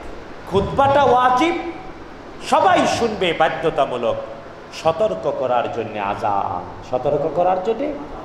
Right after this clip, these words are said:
কোরআন তেলাওয়াতের আগে আজান দেয়া হয় না, না, কোরআন এমনি তেলাওয়াত করতে পারে। তবে নামাজে যখন দাঁড়ায়, নামাজে কোরআন তেলাওয়াতের আগে তো একামত দেয়া হয়, হয় না?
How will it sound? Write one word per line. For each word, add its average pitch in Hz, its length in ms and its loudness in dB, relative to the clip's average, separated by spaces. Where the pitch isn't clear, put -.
কোরআন 349 460 6
তেলাওয়াতের 220 560 6
আগে 156 280 4
আজান 139 360 6
দেয়া 123 260 4
হয় 117 300 0
না, 104 140 -6
না, 117 240 -4
কোরআন 233 760 0
এমনি 156 520 -6
তেলাওয়াত 120 440 2
করতে 117 380 -8
পারে। 107 380 -4
তবে 233 220 -2
নামাজে 285 460 -2
যখন 214 340 -4
দাঁড়ায়, 139 480 4
নামাজে 131 460 -4
কোরআন 123 280 0
তেলাওয়াতের 120 520 0
আগে 113 240 0
তো 117 180 -4
একামত 131 540 0
দেয়া 101 200 -2
হয়, 92 260 -6
হয় 135 160 4
না? 208 160 0